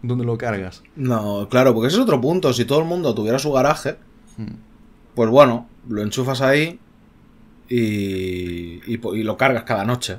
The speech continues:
Speaker 1: Hmm.
Speaker 2: ¿no? Pero es que no es el caso.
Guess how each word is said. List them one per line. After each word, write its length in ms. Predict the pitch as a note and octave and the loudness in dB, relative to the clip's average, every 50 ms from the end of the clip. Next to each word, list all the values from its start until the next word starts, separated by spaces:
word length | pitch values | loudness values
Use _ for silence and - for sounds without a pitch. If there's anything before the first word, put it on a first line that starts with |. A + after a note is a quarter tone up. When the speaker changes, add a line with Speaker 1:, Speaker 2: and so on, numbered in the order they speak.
| - - | -10 -8
Speaker 1:
Hmm. 200 | A2+ G#2 G2 G2 F#2+ - - - - - - - | -6 -6 -6 -8 -10 -16 -20 -20 -20 -20 -18 -10
Speaker 2:
¿no? 280 | - G#3+ D3 G3+ A3+ - - - - - - - - - - - - | -8 -8 -8 -8 -10 -16 -20 -20 -20 -20 -20 -20 -20 -20 -20 -14 -10
Pero 720 | - G#2+ G2+ G2+ G2+ G2 G2+ G2+ G2 F#2+ F#2+ F#2+ F#2 F#2 | -6 -4 -2 -2 0 0 0 0 0 -2 -2 -4 -4 -6
es 60 | F#2 | -6
que 120 | - - A#2 | -6 -6 -6
no 80 | G2+ | -4
es 80 | F#2 A2 | -4 -4
el 100 | B2 B2 | -6 -6
caso. 340 | - - - - - - | -6 -8 -8 -10 -10 -12